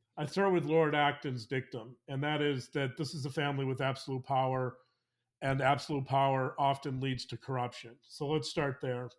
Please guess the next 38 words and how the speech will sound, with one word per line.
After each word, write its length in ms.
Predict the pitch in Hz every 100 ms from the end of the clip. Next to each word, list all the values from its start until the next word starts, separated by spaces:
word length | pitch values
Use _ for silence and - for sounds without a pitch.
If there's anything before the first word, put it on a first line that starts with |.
| _ _ _ _ _ _ _ _
We 160 | 160 170
can 360 | 180 170 151 147
dive 480 | 160 165 165 156
into 960 | 156 165 170 165 - 165 151 143 139 135 - _ _
the 440 | 147 147 143 139 135
causes 520 | - 175 170 190 147 131
of 120 | 131
that 200 | 135 135
power 380 | 143 135 127 -
in 100 | 139
a 80 | 135
little 200 | 143 131
bit, 400 | 113 131 127 127
but 140 | 151 127
before 240 | 147 151
we 100 | 156
do 200 | 131 147
that, 340 | 147 143 139 - - _ _
I 80 | 147
wanna 220 | 151 151
get 240 | 135 156 156
to 80 |
the 140 | 139 143
other 200 | 151 143
component. 600 | 139 131 135 131 131 131
I 60 | 151
wanna 200 | 139 135
just 220 | 127 -
lay 160 | 139
out 160 | 135 135
the 100 | 135
other 180 | 135 139
component 460 | 139 131 131 127
of 120 | 127 127
the 80 |
story. 600 | 123 - 135 139 135 127 - - _ _ _ _ _ -
That 260 | 165 165
component 580 | 180 160 165 160 156 160